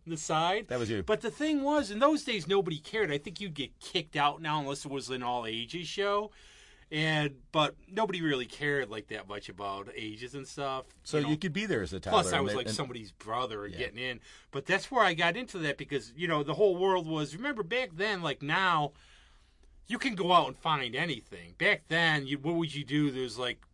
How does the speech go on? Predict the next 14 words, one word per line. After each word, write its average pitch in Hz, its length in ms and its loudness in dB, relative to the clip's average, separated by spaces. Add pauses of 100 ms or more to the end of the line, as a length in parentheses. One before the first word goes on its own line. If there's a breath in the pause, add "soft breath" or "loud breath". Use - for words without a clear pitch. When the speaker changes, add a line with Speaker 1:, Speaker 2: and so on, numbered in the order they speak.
(360)
Speaker 1:
some 139 340 -4
late 156 260 0
night 156 320 -2
music 123 520 -6
shows 170 400 -2
you 180 80 -8
could 160 200 -12
catch, 170 560 -4 (880 soft breath)
or 147 300 2
you'd 143 220 0
have 135 160 -2
to, 160 100 -4
like, 139 200 0
just 139 240 -10